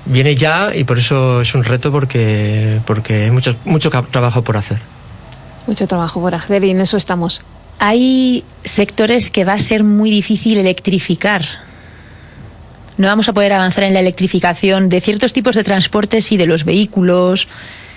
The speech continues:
Speaker 3: digamos, de transporte ligero. Vamos a poder descarbonizarlos vía electrificación. Pero para avanzar en la sostenibilidad de otro tipo de transporte, pesado, marítimo, aviación,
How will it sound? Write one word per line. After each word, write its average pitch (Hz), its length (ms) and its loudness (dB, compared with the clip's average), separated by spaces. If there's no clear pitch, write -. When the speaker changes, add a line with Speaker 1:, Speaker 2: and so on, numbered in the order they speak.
Speaker 3:
digamos, 190 360 2
de 214 60 2
transporte 202 760 0
ligero. 185 680 0
Vamos 185 220 0
a 196 80 -2
poder 202 720 0
descarbonizarlos 190 1300 2
vía 208 480 0
electrificación. 175 960 0
Pero 190 220 2
para 185 160 0
avanzar 185 300 0
en 226 80 2
la 247 100 2
sostenibilidad 214 720 0
de 196 60 2
otro 196 160 0
tipo 208 200 0
de 196 100 0
transporte, 185 800 0
pesado, 180 840 0
marítimo, 180 880 2
aviación, 202 720 0